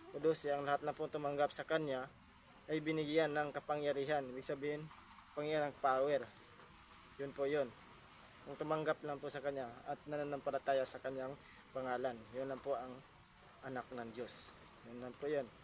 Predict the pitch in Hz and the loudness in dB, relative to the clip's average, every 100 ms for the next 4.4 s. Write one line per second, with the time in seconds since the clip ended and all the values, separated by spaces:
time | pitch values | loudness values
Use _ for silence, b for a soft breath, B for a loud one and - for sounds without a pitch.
0 | - - 135 156 151 170 175 175 165 156 | -18 -14 -2 0 4 6 10 10 10 6
1 | 151 127 139 143 147 147 147 143 143 143 | 0 0 0 -2 0 0 0 -2 -4 -4
2 | 131 - - - - - - - - - | -8 -12 -18 -18 -18 -18 -18 -18 -18 -18
3 | - - - - - 135 139 135 127 143 | -18 -18 -14 -6 -2 2 4 4 2 2
4 | 139 110 - 131 | 0 0 -8 -6